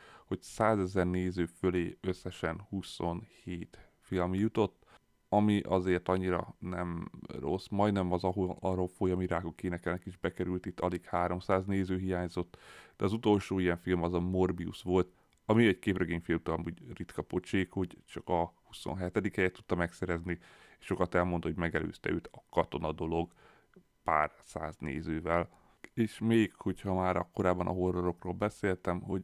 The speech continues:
idén majd vezetünk egy ilyen listát is, az idei évben visszatekintve a legnépszerűbb horror Magyarországon az a Mosolyog volt,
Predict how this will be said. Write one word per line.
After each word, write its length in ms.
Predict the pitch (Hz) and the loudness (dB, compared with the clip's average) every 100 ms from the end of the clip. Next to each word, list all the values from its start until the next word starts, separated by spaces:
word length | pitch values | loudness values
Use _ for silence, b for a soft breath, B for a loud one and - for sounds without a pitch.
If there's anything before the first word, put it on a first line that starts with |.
| - - | -8 -10
idén 340 | 87 95 92 | -8 -4 -4
majd 340 | 92 87 87 | -4 -4 -4
vezetünk 440 | 101 90 - 92 87 | -4 -4 -4 -10 -10
egy 140 | 92 | -6
ilyen 160 | 101 113 | -2 -2
listát 480 | 104 - 95 90 - | -4 -2 0 0 -2
is, 180 | 85 B B B B - | -10 B B B B -10
az 160 | 95 | -6
idei 340 | - 98 95 - - | -2 0 0 0 -4
évben 680 | 95 87 - _ 98 98 90 b b b - | -2 -2 -4 _ 2 2 -2 b b b -8
visszatekintve 760 | 113 101 - 87 85 87 92 | -6 -4 -4 -2 -4 -2 0
a 80 | 80 | 2
legnépszerűbb 640 | 90 95 95 - - 85 - | 2 2 0 -2 -2 -2 -4
horror 460 | - 95 90 85 101 _ - | -4 0 0 -2 -4 _ -4
Magyarországon 1040 | 95 92 95 90 85 - 85 85 90 90 b b b b b _ | 2 4 4 2 0 0 0 2 0 0 b b b b b _
az 200 | - 98 | -6 -2
a 80 | 90 | 0
Mosolyog 640 | 90 123 - 123 101 98 | 0 0 2 4 4 2
volt, 480 | 87 87 90 85 - | -4 0 2 0 -4